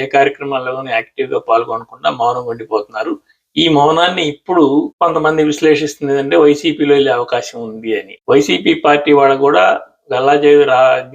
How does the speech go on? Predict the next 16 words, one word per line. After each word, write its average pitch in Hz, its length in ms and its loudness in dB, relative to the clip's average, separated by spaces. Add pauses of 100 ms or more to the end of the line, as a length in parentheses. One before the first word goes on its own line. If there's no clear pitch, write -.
(260)
జయదేవ్ 139 320 -2 (100)
పార్టీలో 139 380 0
రావడం 123 300 0 (340)
ఇన్-, 120 160 -12
ఇంట్రెస్టే. 117 560 -4 (340)
పార్టీలో 139 400 0
ఉన్న 139 200 -4
వ్యక్తులు 135 280 -6
కూడా 135 260 -2
తేలిగ్గా 135 360 -2
వాళ్ళతో 117 240 -2
కలిసిపోతారు. 117 720 -4 (180)
కారణం 135 320 0
ముందు 131 200 -8
నుంచి 139 240 -6
గల్లా 131 340 2